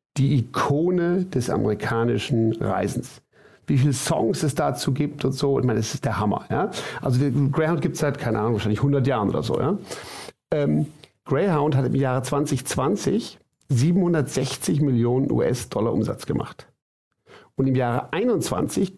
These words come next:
deutlich runtergefahren, klar, auch wegen Corona natürlich, vierhundertdreiundzwanzig Millionen. Hat dabei einen Verlust gemacht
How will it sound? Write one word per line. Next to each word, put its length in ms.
deutlich 420
runtergefahren, 800
klar, 140
auch 100
wegen 140
Corona 360
natürlich, 460
vierhundertdreiundzwanzig 1300
Millionen. 440
Hat 200
dabei 180
einen 180
Verlust 560
gemacht 640